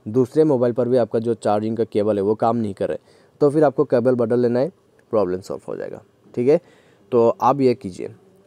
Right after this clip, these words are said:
और दोस्तों जैसे कि मैंने आपको कहा, अगर दूसरे मोबाइल पर चार्जिंग करते,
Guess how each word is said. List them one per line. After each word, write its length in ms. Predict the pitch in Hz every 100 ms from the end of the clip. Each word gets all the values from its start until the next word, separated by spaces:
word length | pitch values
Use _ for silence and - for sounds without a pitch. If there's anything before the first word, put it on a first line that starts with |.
| _
और 160 | - 151
दोस्तों 260 | 156 151 165
जैसे 280 | 147 135
कि 60 | 147
मैंने 180 | 143 135
आपको 220 | 113 120
कहा, 320 | 107 98 123 151 _ _ _ _ _ _ _ - -
अगर 200 | 131 147
दूसरे 300 | 131 120 143
मोबाइल 280 | 135 117 113
पर 140 | 123
चार्जिंग 340 | 117 107 110 113
करते, 300 | 107 123